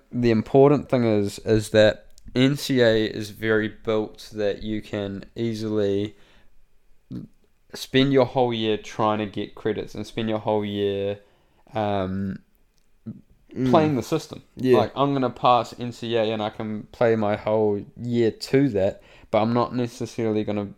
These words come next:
Speaker 1: learn stuff or learn stuff that I'm
Speaker 2: No.
Speaker 1: gonna be passionate about because
Speaker 2: Yeah.
Speaker 1: to, to pass N C A, you might have to take some subjects that you don't wanna do. And I think that it's important that we are able to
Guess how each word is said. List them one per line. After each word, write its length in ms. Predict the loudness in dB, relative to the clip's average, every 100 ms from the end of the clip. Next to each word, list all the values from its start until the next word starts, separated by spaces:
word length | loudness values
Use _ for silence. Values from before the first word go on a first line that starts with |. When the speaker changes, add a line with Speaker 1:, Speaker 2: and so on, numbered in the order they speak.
| _ _ -8
Speaker 1:
learn 340 | 0 4 4 0
stuff 340 | -2 -2 0
or 140 | -2
learn 200 | -2 -2
stuff 320 | -4 -6 -6 -4
that 40 |
I'm 80 | -2
Speaker 2:
No. 60 | 0
Speaker 1:
gonna 120 | 0
be 120 | -2
passionate 500 | -4 -2 -2 -4 -8
about 260 | -2 -4 -4
because 340 | -4 -4 -4 -10 -6
Speaker 2:
Yeah. 220 | -2 -2
Speaker 1:
to, 460 | 0 4 6 4 2 -4
to 80 | -6
pass 400 | 2 4 2 0
N 160 | -6
C 340 | -4 -4 0 0
A, 80 | 0
you 180 | -2 -2
might 240 | -2 -2
have 140 | -6
to 100 | -12
take 220 | -8 -8 -6
some 140 | -10
subjects 440 | -8 -8 -10 -12
that 120 | -10 -8
you 100 | -8
don't 280 | -6 -6 -6
wanna 140 | -8
do. 280 | -6 -6 -6 -14 -20 -20 _ -4
And 100 | -2
I 80 |
think 280 | 0 0 2
that 180 | 2 0
it's 160 | -2 -4
important 640 | -6 -2 0 2 -2 -6 _ _ _ _ _ _ -20 -14
that 500 | -6 0 2 0 -4 -20 -12
we 580 | -4 -2 -2 -2 -6 -10 -18 -20 _ -20 -4
are 160 | 2 4
able 320 | 4 2 -4
to 640 | -6 0 2 2 0 -4